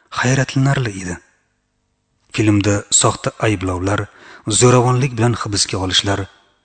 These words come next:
jamoatlarning yoqilishi, xullas, Davlat xavfsizlik qo'mitasi, ayniqsa, dinga nisbatan shafqatsiz tashkilot degan nom olishiga olib kelgan ishlar haqida batafsil so'zlanadi. Stalin davrida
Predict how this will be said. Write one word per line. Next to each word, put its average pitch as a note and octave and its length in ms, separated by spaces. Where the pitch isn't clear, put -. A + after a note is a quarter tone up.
jamoatlarning G#2+ 920
yoqilishi, F#2+ 560
xullas, G#2+ 340
Davlat A#2+ 360
xavfsizlik A#2+ 640
qo'mitasi, A2 540
ayniqsa, G#2+ 500
dinga A2 360
nisbatan D3 440
shafqatsiz - 800
tashkilot A#2+ 600
degan A2 320
nom B2 240
olishiga A2 420
olib G#2+ 360
kelgan G2 420
ishlar - 280
haqida F#2 340
batafsil F#2 560
so'zlanadi. F2+ 520
Stalin G#2 520
davrida G2 440